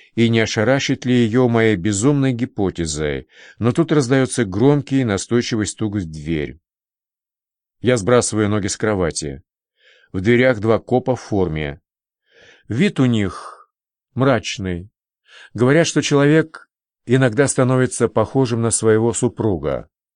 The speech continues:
Я думаю, это применимо иногда и к полицейским напарникам. В данном случае оба белые, у обоих нависающие над бровями лбы. Если я встречусь с ними ещё раз, то вряд ли вспомню, кто из них кто.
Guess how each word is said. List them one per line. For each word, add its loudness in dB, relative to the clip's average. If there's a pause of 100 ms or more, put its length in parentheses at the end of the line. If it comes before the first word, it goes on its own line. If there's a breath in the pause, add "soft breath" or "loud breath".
(600)
Я 2
думаю, 2
это 0
применимо 2
иногда 2
и 4
к -14
полицейским -2
напарникам. -4 (440 loud breath)
В 0
данном 4
случае 0
оба 0
белые, 0 (340 loud breath)
у 4
обоих 4
нависающие 2
над -4
бровями 2
лбы. -2 (640 loud breath)
Если 2
я 4
встречусь 0
с -6
ними 2
ещё 2
раз, 2
то 2
вряд 2
ли -2
вспомню, 0
кто 0
из -2
них -6
кто. -4